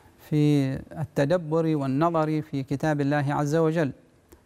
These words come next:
وهو أمر مشروع كما تفضل هو في مقدمة سؤاله، فإن النظر إلى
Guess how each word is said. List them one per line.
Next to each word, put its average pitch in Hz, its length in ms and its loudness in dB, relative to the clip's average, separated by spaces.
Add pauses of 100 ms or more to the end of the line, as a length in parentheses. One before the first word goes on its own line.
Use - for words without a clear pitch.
(540)
وهو 143 680 2
أمر 170 360 2
مشروع 160 800 0
كما 160 560 2 (640)
تفضل 160 440 0
هو 147 380 -2
في 139 460 -2 (120)
مقدمة 143 640 -2
سؤاله، 139 480 -2 (1080)
فإن 147 340 0 (440)
النظر 160 440 4
إلى 135 540 -2